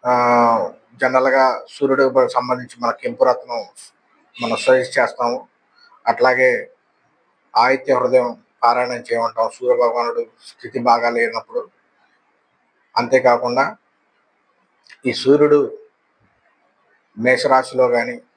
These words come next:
సింహరాశిలో కానీ, కేంద్రాల్లో కానీ,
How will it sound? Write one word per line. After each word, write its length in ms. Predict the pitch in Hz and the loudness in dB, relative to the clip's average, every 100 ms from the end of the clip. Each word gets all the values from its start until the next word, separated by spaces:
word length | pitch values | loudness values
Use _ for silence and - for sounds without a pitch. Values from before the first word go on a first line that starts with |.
| _ _ | _ _
సింహరాశిలో 680 | - 123 123 131 120 123 120 | -6 -4 0 0 0 0 0
కానీ, 320 | 117 117 117 _ _ _ _ _ _ _ _ _ _ _ _ - | 0 -2 -10 _ _ _ _ _ _ _ _ _ _ _ _ -2
కేంద్రాల్లో 540 | 127 135 135 135 123 | 0 2 2 2 -2
కానీ, 340 | 117 110 117 | -4 -6 -8